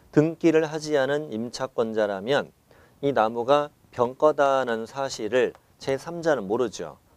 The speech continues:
누가 알아요? 임대를 내준 자가 알지요. 그래서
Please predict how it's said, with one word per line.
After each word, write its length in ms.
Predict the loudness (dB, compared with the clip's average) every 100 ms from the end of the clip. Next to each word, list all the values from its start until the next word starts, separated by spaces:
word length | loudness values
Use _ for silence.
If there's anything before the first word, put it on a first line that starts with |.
| _
누가 280 | -2 2 2
알아요? 340 | 2 0 0 -6 _ _
임대를 640 | -2 -2 0 2 4 4 4
내준 340 | 0 -2 -2
자가 260 | -2 0 -2
알지요. 680 | -4 -8 -10 -10 -6 -6 -8 _ -20 -12
그래서 520 | -4 -2 -2 -4 -4